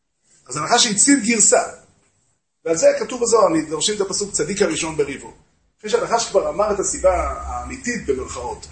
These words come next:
למה הקדוש ברוך הוא לא מרשה לאכול מעץ הדעת, אז כבר אי אפשר היה להביא גרסה אחרת. אבל שוב, אני, אני, אני לא התכוונתי לזה עד הסוף, אני לא, זה, זה, זה,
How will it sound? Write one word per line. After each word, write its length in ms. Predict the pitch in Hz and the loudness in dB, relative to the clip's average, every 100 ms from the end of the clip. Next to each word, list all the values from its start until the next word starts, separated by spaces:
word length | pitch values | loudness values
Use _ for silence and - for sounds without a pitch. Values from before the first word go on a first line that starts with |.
| - _ _ - | -20 _ _ -2
למה 200 | 170 208 | 2 2
הקדוש 280 | - 175 190 | 4 4 4
ברוך 120 | 160 | 4
הוא 80 | 165 | 2
לא 80 | 170 | 2
מרשה 380 | 165 - 180 | 2 0 0
לאכול 240 | 139 - 170 | -2 -4 -4
מעץ 200 | 180 - | -2 -2
הדעת, 420 | - - - - - _ | 0 0 -2 -6 -16 _
אז 180 | - - | -12 -8
כבר 140 | - - | -4 -2
אי 80 | |
אפשר 160 | 294 - | 0 0
היה 120 | 208 | 2
להביא 240 | 190 170 170 | 2 2 -2
גרסה 280 | 156 - | -4 -4
אחרת. 320 | - - - _ _ _ - - _ _ _ _ _ _ _ _ _ _ _ _ _ _ _ | -8 -14 -20 _ _ _ -20 -20 _ _ _ _ _ _ _ _ _ _ _ _ _ _ _
אבל 160 | - 151 | -20 -10
שוב, 400 | - 220 - - | 2 2 2 -6
אני, 120 | 165 165 | -10 -10
אני, 300 | 170 165 165 165 | -4 -2 -2 -2
אני 380 | 160 160 - | -2 -2 -6
לא 100 | 190 | -2
התכוונתי 400 | 196 - 180 160 | -2 0 0 0
לזה 260 | 160 135 139 | -2 -2 -4
עד 60 | 135 | -4
הסוף, 320 | 127 117 - | -6 -6 -12
אני 120 | 107 | -18
לא, 180 | 120 120 | -20 -20
זה, 280 | 117 127 113 | -14 -14 -12
זה, 320 | 113 117 110 | -12 -10 -12
זה, 240 | 107 113 | -10 -8